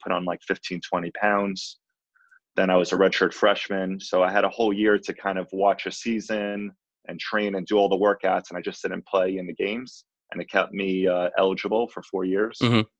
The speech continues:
Speaker 1: And then I, um, you know, I started off real slow. I started in the bullpen, fill roles. Um, and, uh, I always wanted to be a starter. Eventually, I did work my way into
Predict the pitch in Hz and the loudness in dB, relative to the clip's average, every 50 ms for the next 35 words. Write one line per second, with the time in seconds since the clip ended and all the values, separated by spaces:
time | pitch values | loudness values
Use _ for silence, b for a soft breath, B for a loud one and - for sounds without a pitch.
0 | _ _ _ _ _ _ _ _ _ _ _ - - 101 104 110 113 113 113 113 | _ _ _ _ _ _ _ _ _ _ _ -2 0 2 4 2 2 2 2 2
1 | 117 117 117 117 120 120 120 120 120 120 120 113 - _ _ _ _ _ _ _ | 2 2 2 4 4 4 4 4 0 -2 -4 -8 -12 _ _ _ _ _ _ _
2 | _ _ _ _ _ _ - 120 127 127 110 104 - - 110 113 110 117 117 110 | _ _ _ _ _ _ -6 -2 0 0 0 0 0 0 0 2 2 2 0 0
3 | - - 117 113 - - - 135 135 117 98 92 - - 101 98 95 98 98 95 | 0 -2 -2 -2 -2 -4 -4 -2 0 0 0 -2 -4 -4 -4 -4 -4 -4 -6 -6
4 | 87 - 98 98 98 - 104 104 107 110 110 - _ _ - - 104 101 98 101 | -4 -2 -2 -2 -2 -2 -4 -4 -4 -4 -8 -14 _ _ -4 -2 -2 0 0 0
5 | 101 104 107 107 110 113 120 113 - - - - - 98 95 95 90 90 90 90 | 0 0 0 0 -2 -2 -6 -8 -12 -18 -18 -10 -8 -6 -4 -4 -4 -4 -4 -6
6 | 90 92 - _ _ _ _ _ _ _ _ _ _ _ _ _ _ _ _ - | -8 -10 -14 _ _ _ _ _ _ _ _ _ _ _ _ _ _ _ _ -18
7 | - - - 101 95 95 90 92 95 95 95 95 95 98 98 98 95 95 95 95 | -12 -10 -6 -4 -4 -2 -2 -2 -4 -4 -4 -4 -2 0 0 2 2 2 0 0
8 | 95 - - 101 104 107 107 107 - - 110 107 101 107 - - - 98 98 95 | 0 0 0 2 2 2 2 0 -2 -2 -2 -2 -2 -4 -6 -8 -4 -4 -4 -4
9 | - - - 95 98 - 151 127 143 156 - _ _ _ _ _ _ _ _ _ | -2 0 2 4 4 4 4 2 2 0 -4 _ _ _ _ _ _ _ _ _
10 | _ _ _ _ _ _ _ _ _ _ - 95 95 87 98 98 101 101 - - | _ _ _ _ _ _ _ _ _ _ -6 -6 -4 -2 -2 -2 -2 -4 -4 -2
11 | 107 107 107 104 107 104 98 95 95 - 104 95 95 101 98 - 98 98 95 98 | 0 2 2 2 2 2 0 -2 -2 -2 -2 -2 -2 -4 -4 -4 -6 -4 -2 -2
12 | 98 98 95 - | -2 -4 -6 -10